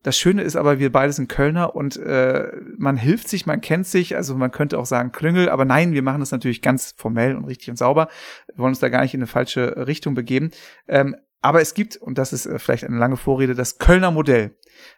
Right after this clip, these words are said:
äh, das ihr geprägt habt und, äh, das zeichnet sich aus durch die Kombination dreier Dinge, nämlich Sinn, Kultur und Dramaturgie und diese Dreiklang des Kölner Dreigestirn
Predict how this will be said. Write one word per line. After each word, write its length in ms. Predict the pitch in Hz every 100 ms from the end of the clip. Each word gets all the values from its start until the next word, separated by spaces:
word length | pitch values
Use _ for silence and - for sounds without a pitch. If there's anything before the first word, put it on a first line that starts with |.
| -
äh, 340 | 135 127 127 -
das 360 | 139 - -
ihr 220 | - 156 151
geprägt 520 | 143 - 131 151 -
habt 200 | 208 -
und, 400 | - 156 156 160
äh, 240 | - 143
das 260 | 147 143 -
zeichnet 280 | - 165 190
sich 200 | 165 165
aus 220 | 156 156
durch 200 | - 143
die 140 | - 139
Kombination 640 | - 156 147 131 160 156
dreier 180 | 123 120
Dinge, 280 | 120 139 180
nämlich 280 | 139 135 151
Sinn, 460 | 131 160 233 302 _ _ _ -
Kultur 840 | - 160 - - 220 226 226 _
und 320 | - 147 - 143
Dramaturgie 800 | 139 165 165 - 139 127 175 -
und 280 | - 131
diese 500 | 180 196 196 185 - -
Dreiklang 800 | 143 123 160 - 170 180 190
des 320 | - 120 - -
Kölner 260 | 147 143
Dreigestirn 580 | 127 139 165 - 170 180